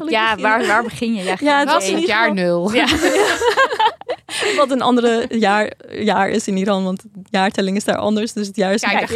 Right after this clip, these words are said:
Speaker 3: gaan we
Speaker 1: wel
Speaker 3: al.
Speaker 1: in.
Speaker 3: Dit is al een heel interessant
Speaker 1: <laughs>
Speaker 3: stukje ge-, geschiedenis.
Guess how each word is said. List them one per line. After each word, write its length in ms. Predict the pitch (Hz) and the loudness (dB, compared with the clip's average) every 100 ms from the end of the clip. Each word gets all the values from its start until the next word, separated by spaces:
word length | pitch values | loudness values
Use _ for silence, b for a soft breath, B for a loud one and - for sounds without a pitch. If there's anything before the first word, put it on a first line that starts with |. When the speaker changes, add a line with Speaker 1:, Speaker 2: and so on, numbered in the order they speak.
| 202 | 0
Speaker 3:
gaan 100 | 202 | 4
we 60 | |
Speaker 1:
wel 100 | 196 | 4
Speaker 3:
al. 120 | 196 214 | 4 6
Speaker 1:
in. 180 | 262 247 | 4 4
Speaker 3:
Dit 80 | |
is 100 | 415 | 2
al 220 | 330 294 294 | 4 4 2
een 100 | 285 | 2
heel 320 | 294 339 320 | 2 2 2
interessant 600 | 311 302 339 311 277 269 | -2 -2 -4 0 0 -2
Speaker 1:
<laughs> 60 | 311 | -4
Speaker 3:
stukje 380 | 330 339 320 320 | -2 0 0 0
ge-, 320 | 277 - 240 - | -2 -2 -2 -2
geschiedenis. 1000 | - 349 - - 277 262 233 254 - | -4 -4 -2 -2 -2 0 0 0 -6